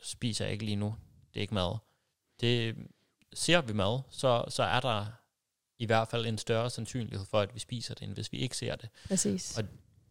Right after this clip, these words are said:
Speaker 1: det er jo lige præcis det, som de her tilgængelighedstricks, de handler om. De handler om at øge eller mindske sandsynligheden.
Speaker 2: Ja, og derfor skal målet ikke nødvendigvis være, at man kan have,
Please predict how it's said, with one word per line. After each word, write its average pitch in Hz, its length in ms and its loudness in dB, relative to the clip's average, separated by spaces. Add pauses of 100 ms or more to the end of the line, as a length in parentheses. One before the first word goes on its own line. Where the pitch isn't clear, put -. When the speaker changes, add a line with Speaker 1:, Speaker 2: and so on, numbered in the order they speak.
(220)
Speaker 1:
det 127 60 4
er - 20 8
jo 120 80 6
lige 113 140 4
præcis 107 460 0
det, 117 160 0
som 117 160 2
de 110 180 2
her 104 80 4
tilgængelighedstricks, 104 920 -2
de 113 120 -4
handler 107 300 2
om. 101 200 0
De 107 140 -6
handler 113 280 0
om 101 200 0 (140)
at 101 60 -6 (380)
øge 123 400 2
eller 104 180 4
mindske 107 360 2
sandsynligheden. 98 720 -2 (360)
Speaker 2:
Ja, 202 220 8 (100)
og 196 140 6
derfor 190 320 8 (120)
skal - 240 2
målet 185 360 12
ikke 185 320 2
nødvendigvis 185 600 10
være, 180 260 10
at 185 80 6
man 180 180 10
kan 185 120 6
have, 180 300 6